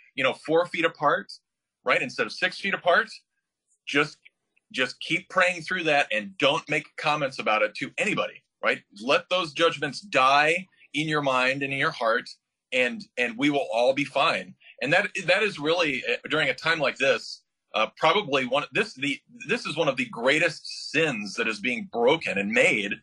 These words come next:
right? The greatest commandments and one of the greatest sins that's being broken and made among Christians these days in a host of arenas is this passing judgments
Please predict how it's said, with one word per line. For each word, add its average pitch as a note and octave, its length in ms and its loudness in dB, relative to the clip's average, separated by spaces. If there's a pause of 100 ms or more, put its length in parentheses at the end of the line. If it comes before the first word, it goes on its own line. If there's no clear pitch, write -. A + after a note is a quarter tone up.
(180)
right? A#2 200 2
The B2+ 80 -6
greatest D3+ 320 2
commandments C#3+ 520 0
and G#2+ 140 -4
one B2 80 0
of C#3+ 60 0
the B2+ 60 0
greatest A#2 380 -2
sins C3+ 340 -2
that's G#2 160 -8
being A2 240 -4
broken A#2 360 2
and G2+ 140 -2
made A2 360 0 (300)
among B2+ 320 2
Christians G2 680 -4
these G2 240 -2
days F#2+ 300 -2
in G2 80 -4
a F#2+ 60 -2
host C3+ 340 2
of G2 100 -4
arenas G2 520 -2 (320)
is A2 140 -4
this G#2+ 180 0
passing A#2+ 500 0
judgments G#2+ 720 0